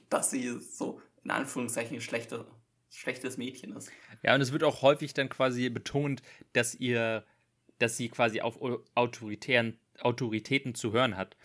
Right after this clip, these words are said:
Speaker 2: Ne, einmal die Yubaba, die Oberhexe, ne, die quasi
Speaker 1: Mhm.
Speaker 2: dann ihre Chefin wird, die dann quasi auch sie zu einer, ja, zu so einer, ja, stillschweigenden Arbeitskraft umerziehen möchte.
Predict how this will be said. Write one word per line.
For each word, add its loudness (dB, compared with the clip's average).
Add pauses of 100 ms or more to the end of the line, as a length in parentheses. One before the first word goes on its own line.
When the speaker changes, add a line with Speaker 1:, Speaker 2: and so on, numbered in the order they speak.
(160)
Speaker 2:
Ne, 0
einmal 6
die -6
Yubaba, 8
die -2
Oberhexe, 4
ne, -2
die -8
quasi -4
Speaker 1:
Mhm. -2
Speaker 2:
dann 0
ihre -6
Chefin -2
wird, 2 (600)
die -2
dann 0
quasi 0
auch 0
sie -4
zu -8
einer, -8 (1080)
ja, -4
zu -10
so -6
einer, -2 (520)
ja, -6
stillschweigenden 2 (460)
Arbeitskraft 4
umerziehen -2 (160)
möchte. 0